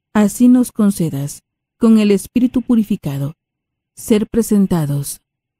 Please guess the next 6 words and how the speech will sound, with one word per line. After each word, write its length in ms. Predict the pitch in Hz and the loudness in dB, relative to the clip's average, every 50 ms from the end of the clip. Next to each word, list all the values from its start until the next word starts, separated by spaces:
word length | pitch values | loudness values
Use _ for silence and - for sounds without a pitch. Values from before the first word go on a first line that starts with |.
| _ _ | _ _
ante 380 | - 175 175 165 160 - 151 143 | 0 2 2 2 2 0 -4 -6
ti, 300 | - - 147 143 139 147 _ _ _ _ _ _ _ _ _ _ _ _ _ _ _ _ _ | -4 -2 -4 -2 -4 -6 _ _ _ _ _ _ _ _ _ _ _ _ _ _ _ _ _
por 240 | _ 196 196 190 190 | _ 0 2 4 4
nuestro 420 | 180 180 185 214 240 - - 254 240 | 4 4 4 2 2 0 0 -2 0
Señor 360 | - 247 233 220 220 214 208 | 2 2 2 2 2 0 -2
Jesucristo, 760 | - 233 220 - 202 185 - 196 226 214 - _ - 139 | -2 -4 -4 -4 -4 -6 -4 -4 -4 -6 -6 _ -8 -8